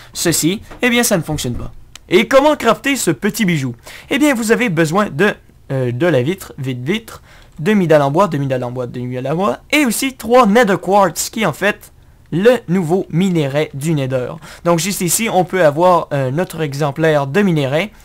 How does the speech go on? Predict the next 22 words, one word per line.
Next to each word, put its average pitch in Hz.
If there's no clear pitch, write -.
Vous 185
allez 214
dans 190
le 170
Nether, 151
c'est 233
trouvable 165
un 143
peu 147
partout. 180
Et 196
comme 214
ça 233
a -
la 202
texture, 185
euh, 127
très 190
proche 185
de 160
la 190
Netherrack, 151